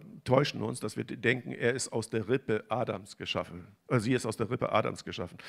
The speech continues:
Aber eigentlich steht das gar nicht. Eigentlich steht, die ist aus der Seite. Die Frau ist aus der Seite Adams. So, als Jesus am Kreuz war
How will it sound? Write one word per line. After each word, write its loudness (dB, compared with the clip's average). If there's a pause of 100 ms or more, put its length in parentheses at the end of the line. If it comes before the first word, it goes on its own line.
(200)
Aber 4
eigentlich -2
steht -2
das -2
gar -2
nicht. -6
Eigentlich -6
steht, -10
die -4
ist -6
aus -4
der 0
Seite. 8 (1600)
Die -2
Frau 8
ist -4
aus 0
der 0
Seite 8
Adams. -6 (260)
So, 6
als 4
Jesus 0
am 4
Kreuz 10
war 6